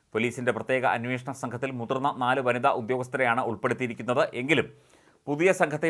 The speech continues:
പൂർണ്ണമായി പിന്തുണയ്ക്കാതെയുള്ള നിലപാടാണ് ഡബ്ല്യു സി സിയുടേത്. പുതിയ സംഘത്തിൽ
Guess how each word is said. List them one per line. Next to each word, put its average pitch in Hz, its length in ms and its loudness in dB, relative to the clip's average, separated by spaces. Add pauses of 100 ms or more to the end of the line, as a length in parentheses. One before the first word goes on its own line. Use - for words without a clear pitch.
പൂർണ്ണമായി 151 420 6 (140)
പിന്തുണയ്ക്കാതെയുള്ള 143 840 4 (100)
നിലപാടാണ് 127 640 4
ഡബ്ല്യു 123 300 0
സി 117 100 -6 (100)
സിയുടേത്. 82 360 -8 (500)
പുതിയ 127 280 0
സംഘത്തിൽ 127 300 -4